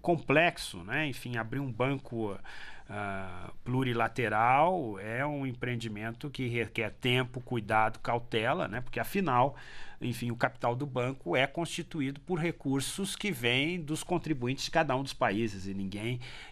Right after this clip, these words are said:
quer colocar, eh, enfim, ah, bom dinheiro em causa má. Então, tudo isso tem que ser tratado com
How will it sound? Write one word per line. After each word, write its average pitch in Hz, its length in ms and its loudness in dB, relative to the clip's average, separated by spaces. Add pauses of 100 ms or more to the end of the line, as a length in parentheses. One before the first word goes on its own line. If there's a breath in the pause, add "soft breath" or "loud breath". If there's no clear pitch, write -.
quer 110 240 2
colocar, 113 760 2
eh, 113 420 -4
enfim, 107 640 -6
ah, 98 380 -4 (280)
bom 131 260 4
dinheiro 120 440 2
em 139 80 -2
causa 135 340 4
má. 110 320 0 (540 soft breath)
Então, 110 200 -4
tudo 113 300 -6
isso - 180 -6
tem 127 140 -4
que 123 60 -6
ser 135 160 -6
tratado 120 500 -2
com - 160 -6